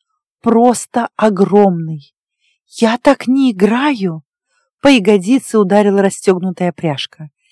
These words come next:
Сердце рухнуло вниз, потом поняло, что там наиболее опасно, и торопливо рвануло обратно, трусливо застучав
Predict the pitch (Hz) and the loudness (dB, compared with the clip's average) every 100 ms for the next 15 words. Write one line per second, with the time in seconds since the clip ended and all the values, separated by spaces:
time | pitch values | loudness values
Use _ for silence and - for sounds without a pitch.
0 | _ - - 294 202 - 226 233 - 185 | _ -14 0 2 2 -2 -2 -2 -4 -4
1 | 180 175 226 311 - - _ _ - 220 | -2 0 0 0 -2 -10 _ _ -2 2
2 | 285 240 277 247 214 - 208 220 208 202 | 2 2 2 2 2 0 0 2 2 0
3 | 175 190 175 170 285 302 269 262 _ _ | 0 2 2 2 2 2 0 -4 _ _
4 | _ 247 285 262 240 269 233 220 220 208 | _ 0 2 4 2 0 0 0 0 0
5 | 196 170 165 156 - 151 - _ _ _ | -2 -2 -4 -8 -10 -16 -16 _ _ _
6 | 247 262 - 240 220 202 190 - - - | -2 -2 -2 -4 0 -2 -2 -8 -14 -4
7 | 302 294 | -2 -2